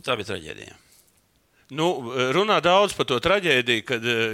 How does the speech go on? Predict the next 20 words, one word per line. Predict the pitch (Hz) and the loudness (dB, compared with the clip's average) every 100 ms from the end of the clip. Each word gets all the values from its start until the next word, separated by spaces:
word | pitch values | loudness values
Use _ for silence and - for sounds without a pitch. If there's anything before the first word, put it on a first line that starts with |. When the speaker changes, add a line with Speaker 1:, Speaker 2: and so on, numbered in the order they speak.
| 113 | 0
Speaker 2:
ja | 151 | 0
bū-, | 160 156 | 0 -4
ja | 131 165 | 0 0
nebūtu | 202 175 135 - | 2 2 0 2
tas | 139 | 0
noticis, | 175 156 127 - | 0 -2 -2 -4
kas | - 170 | 0 0
būtu | 139 170 127 - | 2 0 0 -4
tad? | 95 113 | -2 -2
Ja | |
būtu | 117 120 131 | -2 -2 2
tā | 143 | 2
uzvara, | 127 107 98 | 0 -2 -4
tad | 127 | -4
mēs | 120 113 | -4 -6
būtu | 113 - | -6 -2
čempioni? | 131 147 262 220 - _ _ _ _ _ _ _ _ _ _ _ _ _ _ 127 | -2 0 -4 -6 -12 _ _ _ _ _ _ _ _ _ _ _ _ _ _ -2
Vai | |
salauz | 139 208 208 131 113 | 2 4 4 4 2
tā | 123 | 0